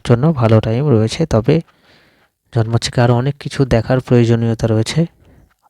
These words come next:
আপনাদের যদি কোনো ডাউট থাকে, অবশ্যই জ্যোতিষীয় পরামর্শ গ্রহণ করে এই সমস্ত কার্যে এগোবেন।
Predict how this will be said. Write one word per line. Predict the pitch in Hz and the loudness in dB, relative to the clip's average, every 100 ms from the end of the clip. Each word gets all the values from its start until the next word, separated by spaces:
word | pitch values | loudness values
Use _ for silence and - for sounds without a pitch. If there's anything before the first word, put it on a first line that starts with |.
| _ _ - - _ _ _ | _ _ -20 -20 _ _ _
আপনাদের | 117 117 123 123 120 | -2 0 2 2 4
যদি | 127 120 | 2 4
কোনো | 120 | 2
ডাউট | 110 110 113 - | 4 4 4 2
থাকে, | - - | -4 2
অবশ্যই | 127 107 - 127 | 6 6 4 2
জ্যোতিষীয় | 117 117 - 120 | 2 2 0 0
পরামর্শ | 113 107 107 110 - 170 214 - _ _ - | 2 2 2 0 -2 0 -2 -4 _ _ -2
গ্রহণ | 110 110 | 2 2
করে | 113 117 196 - _ _ _ _ _ _ _ _ _ - | 2 2 0 -4 _ _ _ _ _ _ _ _ _ -2
এই | 127 | -2
সমস্ত | - 117 113 - | 2 2 2 -2
কার্যে | - 113 117 175 | -2 -2 -2 0
এগোবেন। | 139 - - | 0 -4 -8